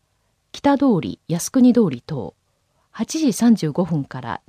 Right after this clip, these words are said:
十時十分まで。新宿五丁目と市ヶ谷見附の間、靖国通り、八時三十五分から十時四十分まで。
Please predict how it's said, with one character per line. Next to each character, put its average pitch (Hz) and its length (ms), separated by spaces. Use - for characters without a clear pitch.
十 214 220
時 127 160
十 202 160
分 143 320
ま 139 120
で。 - 180
新 311 300
宿 294 260
五 233 160
丁 269 220
目 254 140
と - 260
市 165 200
ヶ 262 100
谷 240 120
見 226 100
附 - 220
の 107 140
間、 127 400
靖 175 220
国 254 220
通 233 80
り、 - 160
八 - 240
時 247 140
三 240 240
十 165 160
五 185 160
分 160 180
か 123 160
ら 127 180
十 269 180
時 147 160
四 175 140
十 190 140
分 139 280
ま - 100
で。 - 180